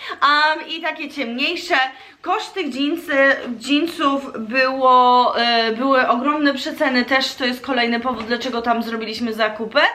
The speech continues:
Em, i też dostałam kartę podarunkową, e, na święta od Mikołaja, a to też właśnie dlatego wydaliśmy taką większą tam kwotę.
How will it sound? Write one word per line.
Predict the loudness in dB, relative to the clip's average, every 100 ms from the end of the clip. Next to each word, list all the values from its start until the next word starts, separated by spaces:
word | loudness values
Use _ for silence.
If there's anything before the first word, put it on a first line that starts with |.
| -4 -18 -20 -20 -20 _ 0
Em, | 2 0 -4
i | -8
też | -4 -4 -6
dostałam | -4 -2 0 0
kartę | 0 -2 -6
podarunkową, | -2 0 2 0 0 2 0 0 0 0 0 2
e, | 2 4 2
na | 0
święta | -2 -2 -2 0 -4
od | 0
Mikołaja, | -2 0 4 4 4 2 0 -2 -16 -6
a | 2 2 2
to | -2
też | -6 -4
właśnie | -2 -2 -4
dlatego | -4 -4 -4 -4
wydaliśmy | -2 0 0 0 -4
taką | -2 -2
większą | -2 -2 -2 -6
tam | -4 -6 -8
kwotę. | 0 0 2 2